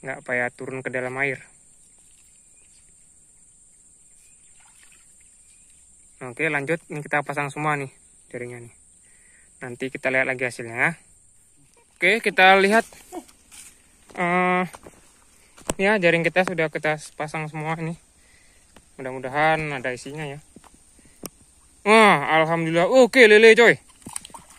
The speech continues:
Hasil pas itu ngeri.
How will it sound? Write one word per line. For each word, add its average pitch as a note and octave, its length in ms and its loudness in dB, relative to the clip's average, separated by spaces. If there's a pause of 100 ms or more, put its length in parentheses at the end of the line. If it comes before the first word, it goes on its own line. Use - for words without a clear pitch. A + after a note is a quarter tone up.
(1200)
Hasil E3+ 160 -8
pas G3+ 160 -10
itu A3+ 240 -2
ngeri. G#3 400 -8